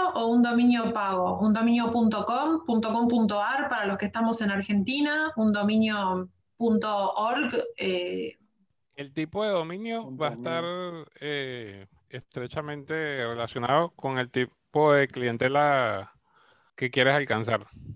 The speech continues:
Speaker 2: O sea, si tú quieres venderte como un,
Speaker 3: <clears throat>
Speaker 2: eh, proveedor de servicios de español argentino, bueno, allí sería co-, coherente tener un dominio punto ar. Sin embargo, creo que muchos traductores,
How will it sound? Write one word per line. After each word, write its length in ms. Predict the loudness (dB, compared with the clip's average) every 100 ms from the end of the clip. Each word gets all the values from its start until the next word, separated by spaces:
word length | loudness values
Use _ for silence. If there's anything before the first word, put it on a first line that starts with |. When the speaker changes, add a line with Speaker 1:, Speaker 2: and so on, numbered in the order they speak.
| -16 -10
Speaker 2:
O 100 | -2
sea, 140 | 0
si 140 | 0 0
tú 120 | -2
quieres 560 | 0 2 2 -2 -14 -18 _ _ _ _ _ _ _ -2
venderte 600 | 0 4 2 2 -2 -4
como 640 | -4 -2 -2 0 0 -2 -2
un, 800 | -4 -6 -6 -6 -6 -6 -8
Speaker 3:
<clears throat> 40 | -4
Speaker 2:
eh, 360 | -2 -2 -2 2
proveedor 380 | 4 6 4 2
de 80 |
servicios 920 | 2 2 4 2 0 0 -2 -6 -14 -20 _ _ _ _
de 320 | -2 2 2
español 520 | 2 2 2 4 4 4
argentino, 540 | 2 0 2 2 2
bueno, 260 | 2 0 -4
allí 340 | -2 -2 -2 -2
sería 320 | 0 2 0
co-, 300 | 2 0 -2
coherente 600 | 0 2 2 0 -4 -6 -8 _ _ _ _ _
tener 260 | -6 -2 -2
un 100 | -2
dominio 360 | -2 -2 -2
punto 400 | -2 -2 -2 0
ar. 220 | 0 0 -4 _ _ _ _
Sin 240 | -12 -6 -4
embargo, 340 | 0 2 2
creo 260 | 4 2 2
que 100 | 2
muchos 400 | -2 -4 -6 -4
traductores, 580 | 0 0 0 -2 -2